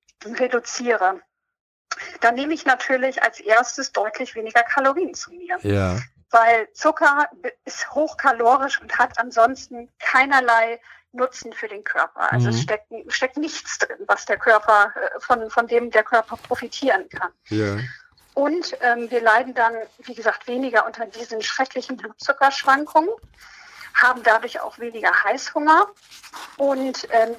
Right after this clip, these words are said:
Speaker 1: damit senken wir auch das Risiko für besagte Folgeerkrankungen.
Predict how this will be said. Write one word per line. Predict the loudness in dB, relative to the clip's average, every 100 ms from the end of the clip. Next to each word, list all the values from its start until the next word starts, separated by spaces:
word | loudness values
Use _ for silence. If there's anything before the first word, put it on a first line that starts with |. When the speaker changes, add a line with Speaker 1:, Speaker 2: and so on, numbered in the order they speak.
| 0
Speaker 1:
damit | 2 2 2 -2 -6
senken | -16 -8 -6 -6 -8 -10
wir | 0 4 4
auch | 2
das | -2 -10 -10
Risiko | -12 -12 -2 -2
für | 0 -4
besagte | -6 0 2 2 -2
Folgeerkrankungen. | -2 2 2 2 -4 -2 0 0 0 2 2